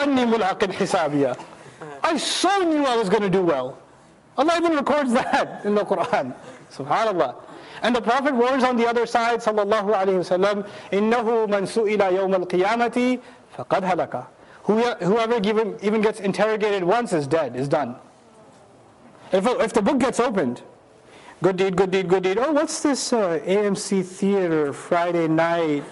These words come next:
<laughs> April twenty-fourth? Who's that with you? Oh, I got the full name here, okay. And what is that about? Can you explain yourself?" Done. Finished. No more rest-, no more interrogation. If you get questioned once,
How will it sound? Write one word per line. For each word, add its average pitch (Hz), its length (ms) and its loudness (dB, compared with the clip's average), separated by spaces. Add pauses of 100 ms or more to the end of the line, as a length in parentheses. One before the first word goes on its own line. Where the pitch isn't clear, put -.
(400)
<laughs> - 460 -14
April 180 440 2
twenty-fourth? 175 680 -2
Who's 285 260 0
that 285 200 0
with 233 260 0
you? 131 440 0 (200)
Oh, 226 200 0
I 185 120 0
got 233 160 -2
the 170 80 -4
full 175 160 0
name 175 160 2
here, 170 220 0
okay. 147 300 -4 (460)
And 185 300 -2 (1120)
what 285 100 2
is 349 140 2
that 262 200 2
about? 151 300 -2
Can 165 140 -2
you 170 60 2
explain 190 280 0
yourself?" 240 540 0 (180)
Done. 147 380 0 (1200)
Finished. 160 440 -2 (1120)
No 185 200 0
more 180 120 0
rest-, 170 340 -2
no 185 140 0
more 190 140 0
interrogation. 175 420 -2
If 165 100 -6
you 190 80 0
get 208 220 0
questioned 190 440 0
once, 185 520 -4